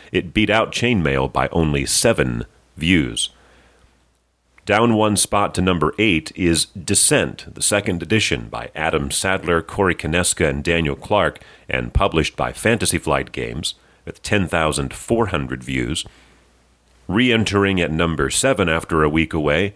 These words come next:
The Lord of the Rings, the card game by Nate French and published by Fantasy Flight Games, with about ten thousand six hundred views.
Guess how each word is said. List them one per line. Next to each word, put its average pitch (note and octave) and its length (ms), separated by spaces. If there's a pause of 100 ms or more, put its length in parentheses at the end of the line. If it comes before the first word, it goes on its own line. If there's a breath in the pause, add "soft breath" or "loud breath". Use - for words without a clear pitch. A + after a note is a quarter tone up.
(360 soft breath)
The D2+ 80
Lord F2+ 320
of E2+ 160
the F2+ 80
Rings, F#2 440
the - 100
card C#2+ 340
game A#1+ 300
by A1+ 160
Nate D#2 340
French - 440
and C2 120
published D2 400
by C2+ 140
Fantasy D2 480
Flight C2 340
Games, B2+ 380 (320 soft breath)
with A2 80
about E2 260
ten D#2+ 220
thousand B1+ 440
six - 280
hundred C2 360
views. - 380